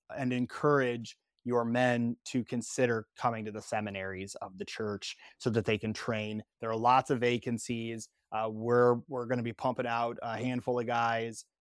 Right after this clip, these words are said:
uh, this year. Um, our, we've got bigger classes in the, in future years, but, uh, we can always use more and more pastors. The church can, uh, will, will, uh, will always have a sh-, uh, shortage of pastor,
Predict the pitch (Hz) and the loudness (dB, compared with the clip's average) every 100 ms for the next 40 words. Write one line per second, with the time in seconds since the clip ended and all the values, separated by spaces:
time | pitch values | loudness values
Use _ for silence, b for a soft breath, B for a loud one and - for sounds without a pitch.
0 | 107 107 113 120 - 127 117 117 117 - | -8 -6 -2 -4 -2 -4 -2 -2 -4 -8
1 | _ 110 113 117 120 120 120 113 127 123 | _ -6 -4 -4 -4 -2 -2 0 2 0
2 | 120 131 117 117 - 120 117 110 110 110 | 0 2 2 2 -2 -6 -6 -8 -8 -8
3 | 113 110 156 156 151 139 131 127 131 - | -10 -4 2 2 4 2 4 4 2 -2
4 | _ - 123 113 113 113 120 117 123 123 | _ -2 0 2 2 0 -2 -4 0 2
5 | 120 113 120 113 104 113 113 110 107 104 | 2 0 -4 -6 -4 -2 -2 -2 -4 -8
6 | 98 107 101 - 107 - 107 - 113 - | -8 -6 -8 -8 -16 -14 -10 -6 -6 -6
7 | 110 101 - b b 107 107 _ 127 127 | -8 -8 -12 b b 0 0 _ -2 -2
8 | 123 135 127 120 - 92 143 135 - 143 | -4 -8 -6 -8 -10 -12 -4 -2 4 6
9 | 151 143 143 120 - 113 123 120 - 165 | 8 6 2 0 -2 -6 -6 -2 2 4
10 | 147 131 - 131 127 - - 139 | 4 0 -2 0 0 -2 -2 -4